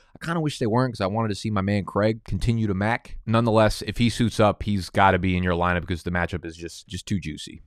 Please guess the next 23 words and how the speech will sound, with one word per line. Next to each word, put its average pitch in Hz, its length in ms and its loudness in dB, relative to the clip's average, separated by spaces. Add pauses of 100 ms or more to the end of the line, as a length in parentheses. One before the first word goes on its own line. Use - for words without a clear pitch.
(140)
As 120 320 6
we 113 100 2
continue 107 560 0
down 87 560 0
thy 87 220 0
list, 110 400 4
I 101 80 2
have 98 160 -2
Christian 110 380 -4
Kirk, - 420 -4
eighteen 120 420 -4
spots - 360 0
higher 110 200 4
than 104 120 -4
consensus, 104 600 -8
all 180 220 10
the 214 60 8
way 165 120 10
up 156 160 6
at 98 80 2
wide 117 220 6
receiver 113 360 0
twelve, 101 540 4